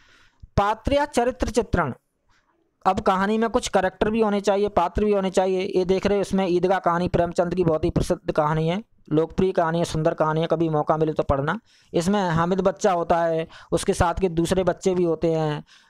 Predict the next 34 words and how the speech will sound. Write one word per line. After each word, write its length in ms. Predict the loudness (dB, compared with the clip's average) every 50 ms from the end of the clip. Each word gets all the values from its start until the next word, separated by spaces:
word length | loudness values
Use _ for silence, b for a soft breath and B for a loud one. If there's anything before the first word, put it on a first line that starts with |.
| b
हामिद 280 | -2 0 0 0 -2 -2
की 140 | -2 0 0
अम्मी 280 | 0 0 0 0 0
होती 300 | 0 0 -2 0 0 0
है, 380 | 2 2 0 0 -2 -2 -4 -8 _ _ _ _ _ -8
हम्म, 160 | -8 -8 -8 -8
चिमटा 500 | -10 -2 -2 0 0 0 0 0 0 0
होता 340 | 0 -2 0 0 0 0
है, 360 | 2 0 0 0 -2 -2 -4 -4
मेला 400 | -2 0 0 2 2 0 0 0
होता 340 | 0 -2 0 0 0 0
है, 300 | 0 0 0 -2 -2 -2
बहुत 220 | -2 -2 -2 -2 0
सारी 240 | 0 0 0 0 -4
चीज़ें 240 | -4 -2 -2 -2
इसमें 380 | -2 -2 -2 -2 0 0 -2 -4 b b b b b b
लेखक 280 | -2 0 0 0 -2 -2
प्रेमचंद 460 | -4 -4 -4 -2 0 0 0 0 2
ने 260 | 0 0 0 0 -4 _ b b b b b
इसमें 380 | -8 -6 -4 -2 -2 0 0 -2
पात्र 440 | -2 0 0 0 0 -2 -2 -2 0
लिए 220 | 0 0 0 0
हैं। 200 | 0 -2 -2 -4 -6 _ b b b b b b b b b b b _ -4
तो 100 | -4 -4
कहानी 460 | -4 _ -2 -2 0 2 0 0 0
का 140 | 0 0 0
संचालन 580 | 0 0 -2 -2 0 0 0 2 2 0 0 0
उसके 220 | -2 0 -2 -2
पात्रों 500 | 0 0 0 0 0 -2 -2 -2 -2 0
के 100 | 0 0
द्वारा 280 | 2 2 0 2 0 0
ही 140 | 0 0
होता 280 | -2 -2 0 0 0 -2
है 200 | -2 -4 -8